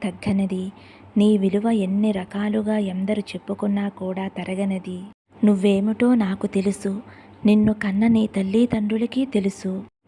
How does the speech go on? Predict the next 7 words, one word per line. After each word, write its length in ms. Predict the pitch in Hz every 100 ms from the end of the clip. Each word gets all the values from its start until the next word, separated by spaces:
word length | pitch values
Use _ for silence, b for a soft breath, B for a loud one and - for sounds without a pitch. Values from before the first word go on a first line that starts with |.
| -
ఇంకా 340 | 208 208 214 240 220
ఎవరో 280 | 190 202 226 214
ఏదో 240 | 196 196 226 -
అన్నారని 560 | 196 196 220 226 208
చెప్పి 380 | 202 190 - 190 190 - -
దాని 280 | 202 202 202
గురించి 400 | 190 202 220